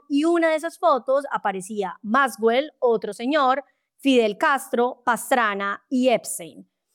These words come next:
Ese mismo año, también en dos mil veinticinco,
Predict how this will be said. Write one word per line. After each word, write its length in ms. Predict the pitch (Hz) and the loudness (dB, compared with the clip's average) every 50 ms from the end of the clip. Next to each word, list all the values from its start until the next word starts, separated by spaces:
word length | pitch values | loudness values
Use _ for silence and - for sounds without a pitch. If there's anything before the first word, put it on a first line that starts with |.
| _ _ _ _ | _ _ _ _
Ese 300 | 254 254 247 - 262 254 | 2 2 2 4 2 2
mismo 480 | 254 269 294 302 294 269 285 294 311 311 | 4 4 4 2 0 -2 0 2 4 4
año, 320 | 294 269 247 247 277 277 | 4 2 2 0 -2 -4
también 240 | 277 240 214 202 196 | -4 -6 -6 -6 -6
en 80 | 196 | -4
dos 160 | 202 226 233 226 | -4 -4 -2 -2
mil 120 | 226 226 | -4 -4
veinticinco, 760 | 226 233 240 226 277 254 - 330 330 294 262 233 247 254 254 | -4 -6 -6 -6 -8 -6 -4 -2 0 0 -2 -2 -2 -2 -2